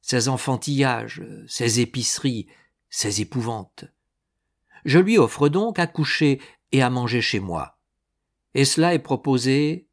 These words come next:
accepté, conclu, ordonné, en moins de mots qu'on ne peut dire. En vérité, tout cela semblait préparé d'avance.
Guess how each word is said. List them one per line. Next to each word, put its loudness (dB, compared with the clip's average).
accepté, -4
conclu, 2
ordonné, 0
en 4
moins 4
de 4
mots 0
qu'on -4
ne 0
peut -4
dire. -12
En -8
vérité, -2
tout 0
cela 2
semblait -2
préparé -2
d'avance. -6